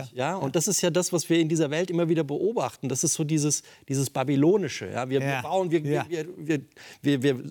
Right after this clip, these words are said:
Speaker 1: suchen jetzt in der Masse, viele, viele kommen zusammen und wir werden uns jetzt
Speaker 2: Mhm.
Speaker 1: einen Weg zum Himmel bauen.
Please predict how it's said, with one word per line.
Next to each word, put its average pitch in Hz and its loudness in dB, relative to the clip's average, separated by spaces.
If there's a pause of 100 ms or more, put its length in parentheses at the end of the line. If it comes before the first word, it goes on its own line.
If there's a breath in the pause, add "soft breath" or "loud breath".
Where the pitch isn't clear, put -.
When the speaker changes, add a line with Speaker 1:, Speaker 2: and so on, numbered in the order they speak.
Speaker 1:
suchen 175 0
jetzt 165 0
in 147 -2
der 139 0
Masse, 185 0
viele, 214 -2
viele 196 0
kommen 185 -6
zusammen 185 -2
und 143 -2
wir 226 2
werden 202 -4
uns 180 -4
jetzt 180 -2
Speaker 2:
Mhm. 143 -6
Speaker 1:
einen 151 -2
Weg 220 0
zum 185 0
Himmel 214 2
bauen. 160 -2